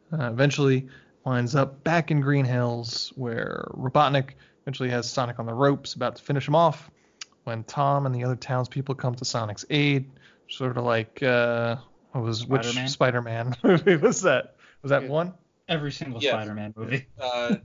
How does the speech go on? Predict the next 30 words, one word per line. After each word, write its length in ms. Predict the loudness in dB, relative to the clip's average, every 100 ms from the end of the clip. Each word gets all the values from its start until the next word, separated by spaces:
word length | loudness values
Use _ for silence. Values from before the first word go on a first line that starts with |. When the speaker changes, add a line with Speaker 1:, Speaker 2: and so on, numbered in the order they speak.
| _
Speaker 3:
<laughs> 200 | _ _
That's 160 | -8 -2
Speaker 4:
because 100 | 0
Speaker 3:
our 60 | 0
Speaker 1:
You 60 |
mess 180 | -4 -4
with 180 | -6 -6
Speaker 4:
hero. 120 | -2
Speaker 1:
Spider-Man, 460 | 0 0 2 2 4
you 100 | 4
mess 260 | 4 2 -2
with 140 | 4
all 360 | 6 8 6 4
of 120 | 2 0 0 0
us. 420 | 0 0 -16 -20 _ _
Speaker 3:
<laughs> 220 | -20 -12
That's 260 | -6 -4 -2
our 180 | -4 -4
sheriff. 560 | -6 0 2 2 -4 -10
Speaker 2:
<laughs> 60 | _ -20 -14 -12 -8
Yeah, 260 | -2 0 0
that's 260 | -4 -8 -6
what 200 | -6 -2
they 80 | -2
say. 220 | -4 -4
That's 240 | -2 -4 -4
our 100 | -4
sheriff 360 | -2 -2 0
and 100 | -2
our 220 | 0 -2